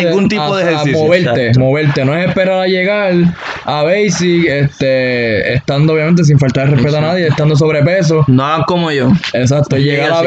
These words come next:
Speaker 1: basic esperando, pues, hacer lo que es, porque se te va a hacer difícil por lo menos las
Speaker 3: Ujú.
Speaker 1: primeras dos semanas. Y
Speaker 3: Ujú.
Speaker 1: basic son como un mes. O
Speaker 3: Nueve
Speaker 1: ¿no?
Speaker 3: semanas.
Speaker 1: Como,
Speaker 2: Nueve
Speaker 1: como
Speaker 2: semanas,
Speaker 1: nueve
Speaker 2: nueve
Speaker 1: semanas,
Speaker 2: semanas.
Speaker 1: exacto, un mes y medio.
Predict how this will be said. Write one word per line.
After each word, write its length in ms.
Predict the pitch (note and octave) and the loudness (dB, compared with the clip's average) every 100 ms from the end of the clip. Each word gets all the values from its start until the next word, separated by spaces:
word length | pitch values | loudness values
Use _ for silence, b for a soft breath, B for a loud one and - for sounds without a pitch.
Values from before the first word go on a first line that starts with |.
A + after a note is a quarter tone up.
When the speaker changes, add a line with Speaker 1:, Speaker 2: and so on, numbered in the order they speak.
| G3 | 0
Speaker 1:
basic 240 | G3 F#3+ | 0 0
esperando, 640 | F3+ E3+ E3 E3 F3+ F3+ E3+ | 0 0 0 2 2 2 2
pues, 160 | E3+ D3+ - C3+ | 2 0 -2 -4
hacer 260 | C#3+ D#3 | -2 0
lo 140 | E3+ F3 | 0 0
que 80 | G3+ | 2
es, 60 | |
porque 240 | F#3+ E3 C#3 - | 2 2 0 0
se 120 | C#3+ | 0
te 80 | C#3 | 2
va 80 | C#3 | 2
a 20 | |
hacer 120 | D#3+ | 2
difícil 400 | F3 D#3+ F3+ F3+ | 4 2 2 2
por 100 | D3+ | 2
lo 60 | D#3 | 0
menos 140 | E3+ D#3+ | 0 2
las 60 | |
Speaker 3:
Ujú. 60 | C#3+ | 2
Speaker 1:
primeras 360 | C3+ C#3 D3 C#3 | 2 0 2 2
dos 180 | C#3+ | 2
semanas. 460 | D3+ C3+ A2+ G#2+ G2+ | 0 0 0 0 0
Y 80 | B2+ | 2
Speaker 3:
Ujú. 100 | C#3+ | 2
Speaker 1:
basic 260 | D3 D#3+ D#3+ | 2 0 0
son 260 | E3+ F3 E3 | 2 2 2
como 260 | C#3+ C3+ | 2 2
un 140 | C#3+ F3 | 4 2
mes. 200 | F#3 C#3 b b - | 2 0 b b -6
O 220 | B2 B2+ | -2 2
Speaker 3:
Nueve 340 | B2 C3 D3+ D#3+ | 4 4 2 -2
Speaker 1:
¿no? 40 | |
Speaker 3:
semanas. 240 | D3+ - | -2 -2
Speaker 1:
Como, 120 | C#3 C3+ | 0 0
Speaker 2:
Nueve 160 | D3 | 0
Speaker 1:
como 40 | C3 | -2
Speaker 2:
semanas, 20 | |
Speaker 1:
nueve 60 | D3 | 0
Speaker 2:
nueve 180 | C3+ B2+ | -2 -2
Speaker 1:
semanas, 280 | C3+ C3 B2+ | -2 0 0
Speaker 2:
semanas. 120 | B2 | 0
Speaker 1:
exacto, 260 | C3 B2 | 0 0
un 80 | B2+ | 2
mes 160 | C#3+ D3+ | 2 0
y 40 | |
medio. 340 | C3 A#2+ A2+ | 0 2 0